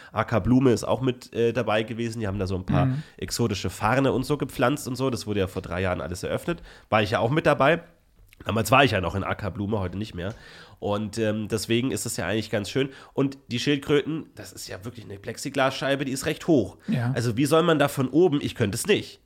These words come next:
Speaker 1: Du bist größer als ich, glaub, selbst du kannst nicht über die Glasscheibe drüber. Und dann ist ja Görg, war ja auch einer von den Schildkröten, die eigentlich eher immer in der Mitte war.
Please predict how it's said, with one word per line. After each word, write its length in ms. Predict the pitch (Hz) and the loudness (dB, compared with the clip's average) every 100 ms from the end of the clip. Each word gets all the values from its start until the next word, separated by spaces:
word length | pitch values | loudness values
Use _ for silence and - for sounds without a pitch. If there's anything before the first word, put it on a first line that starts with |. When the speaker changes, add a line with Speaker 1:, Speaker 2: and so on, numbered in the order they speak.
| _ _ - | _ _ -6
Speaker 1:
Du 80 | 127 | -2
bist 160 | 131 | 0
größer 240 | 185 196 143 | 2 4 2
als 180 | 95 | 0
ich, 140 | - - | -2 -4
glaub, 180 | 107 104 | -4 -2
selbst 240 | 104 - | -6 -4
du 60 | 123 | -6
kannst 320 | - 107 - | -4 -4 -4
nicht 160 | 107 | -6
über 240 | 147 180 165 | -2 2 2
die 260 | 135 131 - - - - | 4 0 -2 -20 -16 0
Glasscheibe 500 | 127 165 - 147 127 | 4 4 4 4 4
drüber. 340 | 143 175 139 - - | 2 2 2 0 -10
Und 140 | - 127 | -2 2
dann 120 | 139 | 2
ist 120 | 151 | 2
ja 120 | 147 | 0
Görg, 500 | 123 139 131 160 - | 0 4 4 4 -2
war 100 | 110 | -2
ja 120 | 120 101 | 0 0
auch 140 | 104 | -2
einer 260 | 104 151 143 | 0 2 2
von 180 | 120 | 0
den 160 | 107 120 | -2 -2
Schildkröten, 460 | - 120 - 117 113 | -2 -4 -2 -4 -4
die 80 | |
eigentlich 240 | 73 104 - | -6 -6 -2
eher 160 | 127 | 0
immer 140 | 143 170 | 0 0
in 60 | |
der 80 | 190 | 2
Mitte 280 | 208 202 117 | 0 0 -4
war. 220 | 90 85 | -6 -10